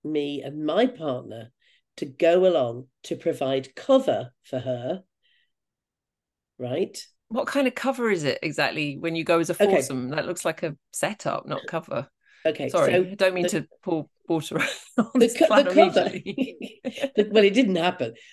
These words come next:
Speaker 1: The cover was that we would just go in a group as opposed to
Speaker 2: Oh, I see.
Speaker 1: my friend who wanted to trap off
Speaker 2: Yeah,
Speaker 1: with my
Speaker 2: well,
Speaker 1: other
Speaker 2: I, I
Speaker 1: friends,
Speaker 2: suppose it's better than
Speaker 1: saying to
Speaker 2: nothing.
Speaker 1: her, yeah. And, and I just point blank refused. I mean, I was calling it Isle Down the Nile 'cause it was an Egyptian cruise.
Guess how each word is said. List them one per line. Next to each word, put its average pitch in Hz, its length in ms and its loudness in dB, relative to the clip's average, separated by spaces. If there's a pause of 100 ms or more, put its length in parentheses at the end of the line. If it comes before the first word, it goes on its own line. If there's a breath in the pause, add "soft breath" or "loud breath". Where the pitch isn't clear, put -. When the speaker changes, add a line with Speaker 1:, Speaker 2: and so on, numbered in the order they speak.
Speaker 1:
The 214 100 4
cover 214 600 0 (560 loud breath)
was 165 560 4
that 151 400 -2
we 165 120 -2
would 151 140 -4
just 131 160 -12
go 147 100 0
in 139 100 0
a 139 60 -2
group 143 340 -4
as 123 100 -14
opposed 127 520 -6
to 123 500 -2
Speaker 2:
Oh, 143 120 2
I 151 80 0
see. 135 420 -4 (360)
Speaker 1:
my 143 220 0
friend 135 540 -2 (140)
who 151 80 -4
wanted 131 360 -6
to - 100 -18
trap - 280 -10
off 131 120 -6
Speaker 2:
Yeah, 139 200 -4
Speaker 1:
with 131 120 -4
my 131 80 -4
Speaker 2:
well, 143 220 0
Speaker 1:
other - 80 -2
Speaker 2:
I, 135 40 0
I 127 220 -2
Speaker 1:
friends, 123 60 -10
Speaker 2:
suppose 135 240 -6
it's 123 100 -12
better 95 180 -2
than 113 120 -10
Speaker 1:
saying 139 200 0
to 135 120 -6
Speaker 2:
nothing. 131 120 -8
Speaker 1:
her, 113 320 -2
yeah. 120 160 -10 (340 soft breath)
And, 180 200 2
and 175 200 0
I 165 120 4
just 165 200 -4
point 147 200 -4
blank 131 160 -4
refused. 135 500 -2
I 147 40 -6
mean, 160 140 0
I 156 140 -2
was 180 140 -4
calling 139 300 -2
it 131 120 -4
Isle 131 240 -4
Down 120 240 -6
the 120 80 -6
Nile 120 420 -4
'cause - 220 -14
it - 80 -10
was 120 120 -12
an 117 100 -10
Egyptian 113 500 -8
cruise. 113 420 -8